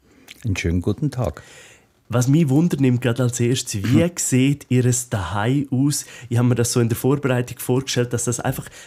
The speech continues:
Speaker 2: ein Dschungel ist von Heilpflanzen und sie am Abend in einen Laborkittel hineinsteigen und dort sogar daheim noch Untersuchungen machen. Stimmt das?
Speaker 1: Also meine Frau würde Ihnen zustimmen mit dem Dschungel.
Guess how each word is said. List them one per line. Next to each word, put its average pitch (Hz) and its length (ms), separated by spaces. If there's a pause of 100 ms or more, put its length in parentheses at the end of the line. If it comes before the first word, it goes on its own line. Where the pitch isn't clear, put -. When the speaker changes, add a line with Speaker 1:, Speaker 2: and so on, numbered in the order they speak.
Speaker 2:
ein 123 220
Dschungel 180 520
ist 156 160
von 123 260
Heilpflanzen 151 840
und 139 160
sie 139 160
am 123 100
Abend 131 320
in 127 120
einen 113 100
Laborkittel 151 840
hineinsteigen 147 760 (260)
und 131 220
dort 139 180
sogar 123 340
daheim 113 380
noch 139 120
Untersuchungen 127 720
machen. 98 320
Stimmt 131 400
das? - 280 (760)
Speaker 1:
Also 117 140
meine 127 260
Frau 120 320
würde 127 200
Ihnen 120 240
zustimmen 127 540
mit 110 80
dem 104 120
Dschungel. 143 460